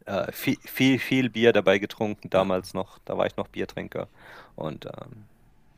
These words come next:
Speaker 2: ja.
Speaker 1: Mhm.
Speaker 2: War immer witzig. Im Ruhrpott muss man auch Bier trinken. Ich glaub, wenn ich dann Wein bestellt hätte, die hätten mich alle angeguckt.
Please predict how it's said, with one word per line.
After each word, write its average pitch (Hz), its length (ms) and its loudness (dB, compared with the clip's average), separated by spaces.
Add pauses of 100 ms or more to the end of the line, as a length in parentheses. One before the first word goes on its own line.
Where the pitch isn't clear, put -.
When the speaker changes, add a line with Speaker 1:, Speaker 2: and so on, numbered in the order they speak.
(280)
Speaker 2:
ja. - 60 -16 (760)
Speaker 1:
Mhm. 127 260 -4 (380)
Speaker 2:
War 107 200 10
immer 110 280 4
witzig. - 480 -4 (220)
Im 104 140 -6
Ruhrpott 110 440 6
muss 110 140 0
man 87 140 0
auch 90 120 -4 (160)
Bier 101 160 2
trinken. - 400 -4
Ich - 120 -12
glaub, 90 200 -2
wenn 92 80 -2
ich - 80 -6
dann 92 220 0
Wein 92 180 0
bestellt 90 400 0
hätte, 90 180 -6
die 87 100 -2
hätten - 160 -12
mich 87 120 -8
alle 85 160 -6
angeguckt. - 580 -12